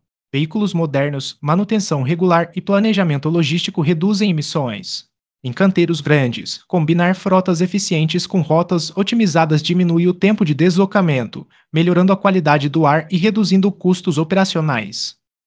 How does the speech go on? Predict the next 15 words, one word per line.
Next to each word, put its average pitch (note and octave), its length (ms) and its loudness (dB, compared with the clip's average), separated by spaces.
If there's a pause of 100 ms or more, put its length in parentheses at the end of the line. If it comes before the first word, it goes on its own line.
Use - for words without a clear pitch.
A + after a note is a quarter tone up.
Veículos F#3+ 440 -2
eficientes, F3 760 -4
manutenção F#3+ 840 0
e G3 100 -2
consumo. G3+ 500 -2
Prefira G3 400 -2
veículos F3+ 480 -2
com - 140 -4
motores F#3 460 2
modernos, C3 680 -2
aerodinâmica F#3 760 2
adequada D#3+ 760 0
e F#3+ 80 -2
boa D#3+ 220 0
manutenção. F#3+ 840 -2